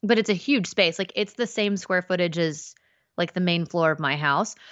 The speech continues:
So over the past year, it took a year 'cause of covid slowed it down. We've been finishing the basement and turning it into, like, a two-bedroom apartment for my mom because, you know, she's fifty-something now. So she thinks she's just, like, this close to not being able to take care of herself. So the plan, I guess, when she's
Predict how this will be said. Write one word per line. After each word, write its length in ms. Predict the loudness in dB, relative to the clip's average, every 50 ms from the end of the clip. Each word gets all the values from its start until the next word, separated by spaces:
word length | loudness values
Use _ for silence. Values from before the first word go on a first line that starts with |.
| -20 -20 -6
So 380 | 2 6 6 8 8 6 4 2
over 180 | -2 -2 -2
the 60 | -2
past 260 | -2 -2 -4 -4 -4 -4
year, 200 | -2 0 0 0
it 60 | -2
took 120 | -2 -6
a 60 | -6
year 500 | -6 -4 -2 -2 -2 0 0 -2 -4 -4
'cause 160 | -4 -6 -6 -6
of 60 | -6
covid 380 | -4 -4 -4 -2 -2 -4 -6
slowed 220 | -6 -6 -8 -8 -6
it 60 | -2
down. 280 | 0 0 0 0 -2 -6 -12 -18 -20 -8 -2
We've 180 | 0 2 2 4
been 160 | 2 2 0
finishing 560 | 0 0 2 2 2 2 0 -2 -2 -2 -2
the 60 | 0
basement 480 | 0 2 0 0 0 -4 -4 -4 -4 -4
and 100 | -4 -4
turning 280 | -2 -2 -2 -2 -2 -4
it 100 | -2 -2
into, 200 | -2 -2 -2 -2
like, 200 | -2 -2 -2 -4
a 40 |
two-bedroom 540 | -4 -2 -2 0 2 4 4 4 4 2 0
apartment 480 | 0 0 0 0 0 0 0 -4 -4 -4
for 80 | -4
my 160 | -2 -2 -2 -2
mom 460 | -2 -2 -2 -2 0 0 0 0 0 -2 _ -4
because, 280 | -2 0 2 2 2 4
you 60 | 4
know, 160 | 4 2 2
she's 240 | 0 -2 -4 -4 -2
fifty-something 600 | 0 -2 -2 -2 -6 -8 -8 -10 -12 -10 -10 -10
now. 160 | -8 -8 -8
So 120 | -8 -8 -8
she 200 | -6 -4 -4 -2
thinks 240 | -2 -2 -2 -2 -4
she's 180 | -4 -4 -4
just, 240 | -4 -6 -6 -2 0
like, 180 | 0 0 0 0
this 220 | 0 0 0 -2
close 460 | -2 0 2 2 2 2 -2 -8 -6
to 320 | -2 0 0 0 0 -2 -4 _ _ -2
not 180 | 0 0 0
being 160 | 0 -2 -2 -2
able 180 | -2 -2 -2
to 60 | -4
take 140 | -6 -8 -6
care 180 | -4 -2 -2 -2
of 60 | -2
herself. 420 | -4 -6 -6 -4 -4 -4 -4 -4
So 120 | -6 -6 -4
the 100 | -4 -4
plan, 340 | -4 -4 -4 -2 -2 0 -2
I 80 | -2
guess, 260 | 0 0 -2 -2 -2
when 120 | -6 -12 -12
she's 400 | -10 -8 -6 -6 -6 -8 -10